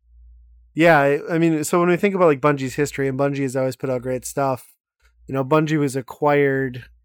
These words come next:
by Microsoft before they released what came to be known as Halo. I think they were working on Halo, but it was in a different incarnation. So,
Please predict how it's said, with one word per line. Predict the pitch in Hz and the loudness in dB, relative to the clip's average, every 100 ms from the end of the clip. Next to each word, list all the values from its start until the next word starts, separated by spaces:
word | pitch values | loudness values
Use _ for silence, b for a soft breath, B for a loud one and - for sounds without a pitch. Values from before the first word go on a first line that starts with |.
| _ - _ _ _ - | _ -20 _ _ _ 0
by | 151 156 | 2 2
Microsoft | 143 139 143 - 139 131 - | 0 -2 -4 -4 -2 -2 -6
before | 127 - 139 135 | -16 -8 -4 -4
they | 127 131 127 123 127 _ | -4 -6 -6 -8 -12 _
released | 139 135 135 135 120 - _ _ b _ _ _ _ | -8 -6 -4 -4 -6 -14 _ _ b _ _ _ _
what | 143 143 139 - | -2 -2 -2 -6
came | 156 139 | -4 -4
to | |
be | 127 131 | -4 -4
known | 139 131 | -4 -4
as | 120 | -6
Halo. | 127 120 120 | -8 -6 -6
I | 123 | -6
think | 139 | -6
they | 131 | -6
were | 127 | -6
working | 135 139 | -6 -8
on | 127 120 | -8 -8
Halo, | 127 123 123 | -8 -8 -6
but | |
it | 123 | -8
was | 120 | -8
in | 120 | -10
a | 120 | -12
different | 120 127 | -10 -10
incarnation. | 120 127 123 127 120 120 117 | -10 -10 -8 -8 -10 -12 -12
So, | - 123 120 123 | -10 -8 -8 -10